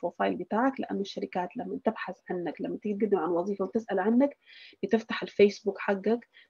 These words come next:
بتفتح الانستغرام، بتفتح اللينكد إن بروفايل بتاعك عشان تتعرف عليك بصورة أكتر. فبالتالي الحاجة دي مهمة جدًا.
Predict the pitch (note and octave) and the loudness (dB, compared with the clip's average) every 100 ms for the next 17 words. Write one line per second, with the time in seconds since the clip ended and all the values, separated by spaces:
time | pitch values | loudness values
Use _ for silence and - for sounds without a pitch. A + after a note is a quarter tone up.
0 | - F3+ G3 - F#3+ - G#3 - G#3 G3 | -10 -2 -2 0 -4 2 0 2 2 4
1 | A3 B3+ C4 - - _ - G3+ - G3+ | 4 4 2 -4 -20 _ -4 -2 -2 -2
2 | G3 F#3+ G3 - F#3+ G3 F3+ F3 F#3+ F#3 | 0 2 2 2 -2 2 0 0 -2 -2
3 | F3+ F#3+ F#3 - - E3+ - D#3+ G3 G3 | -4 -2 -2 -2 -10 -12 -6 -2 -2 -4
4 | D3+ E3+ F#3 E3+ - F3 E3 - - - | -6 -6 -4 -6 -4 -4 -6 -10 -20 -20
5 | - - _ _ _ _ _ _ _ - | -20 -20 _ _ _ _ _ _ _ -6
6 | F#3+ E3+ A#3 A#3+ G#3 - F3+ F3 - E3+ | -6 -2 2 2 2 -4 -4 -4 -4 -4
7 | F3+ F3+ F3+ F#3 G3 C#4 E4 | -2 -2 -2 -4 4 6 6